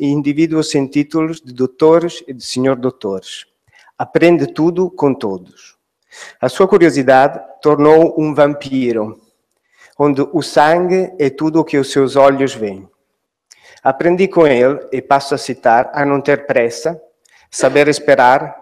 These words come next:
ter paciência, que remédio. Andar com pezinhos de lá. Pezinhos de lá em, em espanhol é andar de ponti-, pon-, pontinhas, que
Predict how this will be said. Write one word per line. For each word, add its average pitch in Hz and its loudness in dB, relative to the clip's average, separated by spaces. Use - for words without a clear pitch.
ter 139 -2
paciência, 143 -2
que 143 0
remédio. 123 -2
Andar 151 2
com 175 2
pezinhos 170 2
de 147 2
lá. 110 2
Pezinhos 151 -2
de 147 -6
lá 151 4
em, 139 0
em 131 -8
espanhol 139 0
é 147 0
andar 139 -2
de 143 -4
ponti-, 139 -8
pon-, 127 -10
pontinhas, 139 -4
que 143 -2